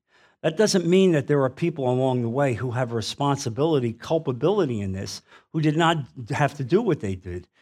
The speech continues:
including Judas, all right, including the high priest, including the Sanhedrin. And now when you say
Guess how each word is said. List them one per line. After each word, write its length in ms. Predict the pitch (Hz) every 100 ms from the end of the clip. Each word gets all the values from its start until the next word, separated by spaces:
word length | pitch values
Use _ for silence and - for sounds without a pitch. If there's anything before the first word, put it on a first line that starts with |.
| _ 120
including 480 | 101 123 117 101
Judas, 600 | 87 107 87 107 156 - - _ _
all 100 | 104
right, 220 | 120 147 - - -
including 460 | 131 - 135 131
the 120 | 120
high 200 | 110 110
priest, 380 | 110 - 147 -
including 420 | 120 - 123 120
the 40 | 110
Sanhedrin. 680 | - 110 107 110 110 135 - - _
And 160 | 143 156
now 180 | 196 202
when 200 | 180 202
you 160 | 269
say 680 | - - 220 175 160 180